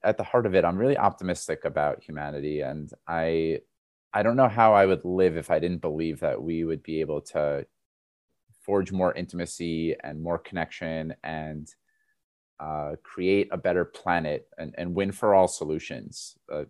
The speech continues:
possibility that feels aligned for us as a species, but also is what's in best service of the planet. Whereas a, a lot of the past couple hundred years have been us colonizing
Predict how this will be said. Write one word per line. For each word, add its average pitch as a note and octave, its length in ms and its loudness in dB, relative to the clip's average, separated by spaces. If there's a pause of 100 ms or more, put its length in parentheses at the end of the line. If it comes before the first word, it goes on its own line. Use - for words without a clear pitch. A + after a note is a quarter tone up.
possibility F2+ 720 2
that D#2 240 -2
feels E2 420 -4 (260)
aligned F2 440 0
for - 240 -6
us F#2 440 0
as F#2+ 160 -2
a F#2+ 40 -6
species, A2 440 -10
but - 200 -2
also F2 360 0
is E2 280 -6
what's D#2+ 340 -6 (200)
in F2 240 -6
best D#2 380 -8
service E2 540 -4 (600)
of F2 140 -2
the E2 80 2
planet. F2+ 580 0 (540)
Whereas F#2 840 0 (140)
a, F#2+ 100 2 (140)
a F#2 80 0
lot G#2+ 440 4
of F2+ 520 2 (180)
the F2 100 -6
past F2+ 400 -2
couple - 300 0
hundred F2 320 -4
years F2+ 340 0
have E2 160 -6
been E2+ 220 -4
us E2+ 240 0
colonizing F2 1000 2